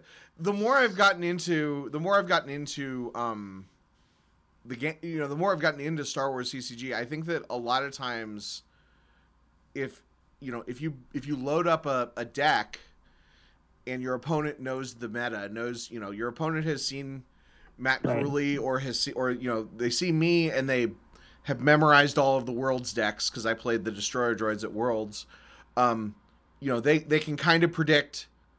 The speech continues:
Speaker 1: every single card in the deck. So
Speaker 2: Right.
Speaker 1: throwing a cur-, taking five, five or so cards, five or so card slots and throwing a curveball at your opponent, I think is a valid, is a valid strategy. And especially, like,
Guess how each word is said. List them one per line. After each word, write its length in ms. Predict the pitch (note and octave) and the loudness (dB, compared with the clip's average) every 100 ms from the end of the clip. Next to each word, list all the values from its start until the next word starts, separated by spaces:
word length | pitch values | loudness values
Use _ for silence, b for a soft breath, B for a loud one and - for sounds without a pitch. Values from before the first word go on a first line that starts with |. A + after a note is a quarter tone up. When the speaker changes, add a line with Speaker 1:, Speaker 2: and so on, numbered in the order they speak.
| _ - - - - - - | _ -20 -20 -20 -20 -16 -2
Speaker 1:
every 260 | C3+ C3 | 0 0
single 280 | C3+ D3 C#3 | -2 -2 -2
card 220 | C#3 C#3 | 2 2
in 60 | C3+ | 2
the 60 | B2+ | 0
deck. 380 | D#3 B2+ G2 - | 2 2 0 -6
So 600 | - C#3+ B2+ B2 B2 - b b b b _ | 0 2 2 2 -2 -8 b b b b _
Speaker 2:
Right. 180 | C3 B2+ | 0 4
Speaker 1:
throwing 280 | E3 E3+ E3 | 6 6 4
a 60 | |
cur-, 340 | C#3+ - F3+ F3+ | 0 2 2 2
taking 360 | D#3 F#3+ F#3 D#3+ | -2 -2 -2 -4
five, 420 | - C#3+ D3 C3+ - | 4 4 4 0 -14
five 320 | - D3 D#3 | 0 4 4
or 80 | D3+ | 2
so 240 | C#3+ C#3+ | -2 -4
cards, 480 | B2+ C3+ C3+ D3 - D3 - - | -2 0 0 -2 -6 -10 -14 -14
five 240 | - D3+ D#3 | 0 2 4
or 80 | D#3 | 0
so 240 | - C#3 | -2 -4
card 320 | C3 C3+ C3+ | -2 -2 -2
slots 540 | - B2 A2+ G#2+ - - b b _ | -4 0 0 0 -8 -16 b b _
and 120 | B2+ B2 | -10 -4
throwing 260 | C#3+ C3+ | -2 0
a 80 | A#2+ | -2
curveball 560 | - - C#3 C3 A#2+ A#2 | -2 -2 -2 0 0 0
at 60 | |
your 120 | G#2 | -4
opponent, 400 | G#2 A#2+ B2+ A2 | -6 -6 -6 -6
I 60 | G2+ | -6
think 180 | G#2 A#2+ | -8 -8
is 120 | G#2 | -6
a 60 | G#2 | -6
valid, 600 | G2 G#2 G#2 G2 F#2 F2+ _ b b b b _ | -2 -2 -2 -4 -8 -14 _ b b b b _
is 140 | B2+ A#2+ | -8 -6
a 60 | |
valid 440 | G#2 A#2 A#2 A2+ F#2+ | -2 2 2 0 -4
strategy. 560 | - G#2+ A2+ G#2+ A2 | 0 0 0 -4 -8
And 100 | - | -4
especially, 560 | A3 A3+ C#4 D4+ D4 A3 | -4 2 2 2 0 -2
like, 320 | E3+ D3+ - | 0 0 -4